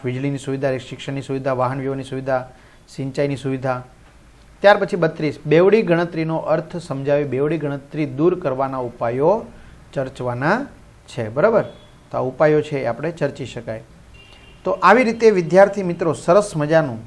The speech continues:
જે આપણે સોલ્યુશન છે, આ સોલ્યુશનની પી ડી એફ તમારે મેળવવી હોય તો આપણે વાત કરીએ એ પ્રમાણે પેઇડ કોર્સમાંથી તમે મેળવી શકશો. તો બધા જ મિત્રોને પચાસમાંથી પચાસ ગુણ સરળતાથી પ્રાપ્ત થાય એવી વેદ ડિજિટલ પરિવાર વતી બધાને શુભકામનાઓ.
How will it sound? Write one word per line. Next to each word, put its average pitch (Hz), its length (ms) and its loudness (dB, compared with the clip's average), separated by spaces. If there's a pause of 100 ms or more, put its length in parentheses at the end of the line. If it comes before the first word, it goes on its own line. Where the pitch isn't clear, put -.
(420)
જે 143 100 2
આપણે 151 220 2
સોલ્યુશન 165 640 0
છે, 131 320 -6
આ 135 120 -6
સોલ્યુશનની 151 640 -4
પી 127 160 -10
ડી 139 100 -6
એફ 151 140 -6
તમારે 127 260 -6
મેળવવી 151 400 -2
હોય 131 280 -6 (420)
તો - 60 -8
આપણે 131 180 -4
વાત 127 260 -2
કરીએ 156 200 0
એ 151 60 0
પ્રમાણે 135 320 -6
પેઇડ 127 280 -8
કોર્સમાંથી 123 400 -10
તમે 117 200 -10
મેળવી 117 260 -8
શકશો. 185 520 -6 (880)
તો 139 60 -8
બધા 139 280 6
જ 214 60 6
મિત્રોને 185 360 -2
પચાસમાંથી 160 640 -2
પચાસ 147 440 -4
ગુણ 147 180 -4
સરળતાથી 135 540 -8
પ્રાપ્ત 127 400 -4
થાય 151 240 -2
એવી 120 260 -6
વેદ 135 280 -4
ડિજિટલ 127 440 -8
પરિવાર 113 340 -4
વતી 107 240 -10
બધાને 110 340 -10
શુભકામનાઓ. 151 840 -2